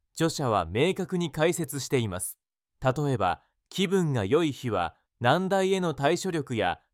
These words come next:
対人関係のスムーズさが向上し、自己評価も自然に高まります。反対に、気分が沈んだままでは、すべてがうまくいかなくなることも。本書では、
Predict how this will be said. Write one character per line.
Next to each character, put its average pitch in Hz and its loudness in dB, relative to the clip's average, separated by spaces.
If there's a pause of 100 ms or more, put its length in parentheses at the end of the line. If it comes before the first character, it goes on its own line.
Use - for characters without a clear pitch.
対 165 4
人 196 -6
関 202 -2
係 160 -2
の 139 0
ス 139 -6
ム 185 2
ー - 0
ズ 165 -8
さ 156 -6
が 107 -2
向 127 2
上 131 -2
し、 104 -8 (240)
自 127 -2
己 190 4
評 196 2
価 131 -6
も 95 -2 (120)
自 135 0
然 180 2
に 180 -4
高 135 -6
ま 143 0
り 110 -6
ま 90 -8
す。 - -10 (380)
反 139 2
対 131 -2
に、 110 -4 (240)
気 208 0
分 180 2
が 117 0
沈 147 -2
ん 180 -2
だ 180 0
ま 175 0
ま 175 -2
で 147 0
は、 95 0 (140)
す - -6
べ 196 6
て 170 -4
が 127 0
う 143 2
ま 175 -2
く 131 -2
い 107 -2
か 170 -4
な 185 -2
く 160 -4
な 165 0
る 165 -2
こ 135 -8
と 151 -4
も。 104 -2 (280)
本 175 4
書 160 -6
で 120 0
は、 87 0